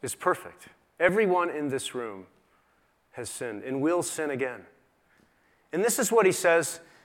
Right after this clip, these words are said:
to the sinner. You don't need to clean yourself up first.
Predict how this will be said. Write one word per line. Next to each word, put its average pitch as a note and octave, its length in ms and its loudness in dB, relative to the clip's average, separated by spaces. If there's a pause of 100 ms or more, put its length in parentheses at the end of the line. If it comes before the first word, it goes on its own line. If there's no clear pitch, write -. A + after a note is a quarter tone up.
(120)
to D3+ 380 4 (400)
the C3 80 -6
sinner. A2+ 440 -6 (2500)
You D3 100 2
don't F#3 400 6
need D#3+ 560 4 (1160)
to D#3 100 -2
clean E3 260 2
yourself D3 400 2
up C3 180 0
first. - 480 -8